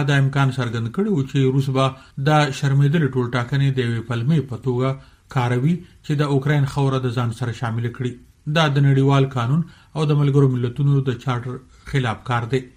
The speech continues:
د یورپي یونین کمیشن صدر بیا ویلي، یورپي اتحاد پلان لري چې د روسي شیانو په اخیستلو په غټه کچه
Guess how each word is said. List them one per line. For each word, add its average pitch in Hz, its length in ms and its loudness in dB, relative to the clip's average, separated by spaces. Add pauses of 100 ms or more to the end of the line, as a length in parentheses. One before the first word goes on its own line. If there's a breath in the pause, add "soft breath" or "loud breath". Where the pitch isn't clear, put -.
(420 soft breath)
د 170 160 6
یورپي 170 280 4
یونین 175 440 4
کمیشن 151 420 2 (340)
صدر 156 340 2
بیا 131 160 4
ویلي، 170 320 4 (420 loud breath)
یورپي 151 360 4
اتحاد 147 480 0
پلان 151 280 2
لري 156 260 0
چې 156 80 -4 (140)
د - 20 2 (540 loud breath)
روسي 139 340 2 (300)
شیانو 143 580 2
په 139 60 -4 (140)
اخیستلو 156 480 -4 (400 loud breath)
په 165 60 4 (120)
غټه 156 260 2
کچه 135 200 -4